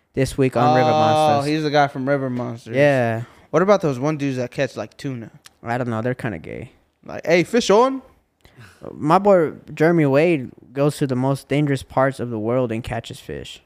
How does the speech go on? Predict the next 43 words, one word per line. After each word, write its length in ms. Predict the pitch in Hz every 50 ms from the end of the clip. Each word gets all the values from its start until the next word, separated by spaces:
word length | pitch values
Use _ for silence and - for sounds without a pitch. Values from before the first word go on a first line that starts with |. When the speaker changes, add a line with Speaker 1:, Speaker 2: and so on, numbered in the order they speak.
| _ _ _ _ _ _
Speaker 2:
So 200 | _ - 131 131
he's 240 | 120 160 156 139 -
like 400 | 151 135 139 127 120 - - _
the 80 | 135
crocodile 640 | - - - 151 147 - 151 135 120 123 120 117 120
guy, 260 | 120 120 120 123 123
but 240 | 120 117 127 - -
for 100 | - 82
fish. 400 | - - - 127 113 80 - -
Speaker 1:
Yeah, 180 | 135 147 139 139
yeah, 200 | 131 123 135 127
yeah. 320 | 120 123 131 123 107 120 - _ _ _ _ _
So 140 | _ - 131
he 100 | 135 143
caught, 320 | - - 185 156 127 120
he 60 | 139 147
caught, 220 | - - 165 143
like, 160 | 131 127 -
a 60 | -
fucking 480 | - - - - 135 - 120 117 113 113
catfish 520 | - - 131 117 - - 127 120 123 - - _ _ _ _
fucking 380 | _ _ 117 117 - 120 113 104
the 80 | 98
size 320 | - - 117 117 123 120 117
of, 220 | 113 95 101 101
uh, 60 | 95
Speaker 2:
Has 120 | 95 151 -
he 60 | 185
caught 200 | 175 - 175 143
a 40 | 131
Speaker 1:
R 60 | 139
J. 60 | 131 131
Speaker 2:
shark, 320 | 160 160 170 185 185 -
though? 280 | - 190 196 196 190 180 - _ _ _ _ - -
Speaker 1:
Oh, 180 | - 220 233 214
yeah. 440 | 202 220 254 269 254 175 120 101 101
Multiple. 680 | 113 120 160 220 269 262 - - - - - - - - _ _ _ _ _ _
Speaker 2:
Yeah, 220 | 95 131 147 156
what 180 | 156 143 143 147
about 400 | 151 135 131 143 139 135 131 113 -
Speaker 1:
A 80 | 117
bull 320 | 123 - - 143 156 156 151
Speaker 2:
the 60 | 143